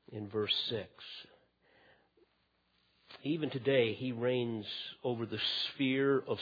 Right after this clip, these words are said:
salvation upon the earth. We understand that in some spiritual sense. But, beloved,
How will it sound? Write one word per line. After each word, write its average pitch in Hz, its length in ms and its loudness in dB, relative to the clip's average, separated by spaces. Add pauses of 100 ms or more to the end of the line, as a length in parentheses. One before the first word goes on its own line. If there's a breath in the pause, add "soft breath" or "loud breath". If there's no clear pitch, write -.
salvation 117 720 2
upon 123 260 2
the 101 140 2
earth. 127 260 2
We 143 180 2
understand 107 680 0
that 98 280 -2 (680 soft breath)
in 113 340 0
some 113 160 0
spiritual 143 560 2 (100)
sense. 110 300 -2
But, - 120 -4
beloved, 147 440 0